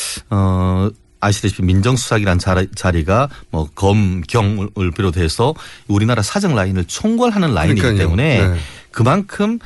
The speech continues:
Speaker 1: 심-, 조직에서 신망을 받았던 사람이 갈 수밖에 없고 사실 지금 같은 경우에는 거국 내각을 해야 할 정도로 중립, 그 대통령의 정치적 중립을 지금 상징할 수 있는 인물이 이 민정수석으로 갈 수밖에 없는 자리인데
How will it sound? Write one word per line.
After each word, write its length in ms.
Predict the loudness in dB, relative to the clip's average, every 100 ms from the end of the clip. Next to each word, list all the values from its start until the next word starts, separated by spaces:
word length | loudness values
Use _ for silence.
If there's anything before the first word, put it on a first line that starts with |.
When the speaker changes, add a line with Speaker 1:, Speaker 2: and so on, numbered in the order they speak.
| -16 -20 -12
Speaker 1:
심-, 540 | -8 -4 0 0 -2
조직에서 440 | -2 -2 0 -2 -2
신망을 560 | -2 -2 0 2 2
받았던 440 | 0 -2 -2 0 -2
사람이 680 | 0 0 0 0 0 -2 -4
갈 160 | -2 -2
수밖에 320 | 0 -2 -2
없고 340 | -4 -2 -4
사실 320 | 0 0 0
지금 280 | -2 0 0
같은 260 | 0 -2 0
경우에는 400 | 0 2 2 -2 -6 -20
거국 380 | -4 0 0 0
내각을 400 | 0 0 0 0
해야 140 | 0 0
할 160 | 0
정도로 520 | 0 0 2 0 0 -4 -20 -20 -20 -20 _ _
중립, 600 | -2 0 2 0 -4 -4
그 160 | -2
대통령의 480 | 0 -2 0 -2 -2
정치적 500 | -2 -4 -2 -4 -4
중립을 960 | -4 0 2 0 -4 -20 -6 0 2 0 -6
지금 300 | -4 -2 -2 -6
상징할 600 | -12 -2 0 2 0 2 0
수 120 | 0
있는 280 | -2 -2 0
인물이 420 | 0 2 0 -2 -8 -6
이 160 | -2 0
민정수석으로 600 | 2 0 -2 0 -2 -2
갈 200 | -2 -2
수밖에 280 | -2 -2 -2
없는 140 | -2
자리인데 520 | 0 -2 -2 -2 -2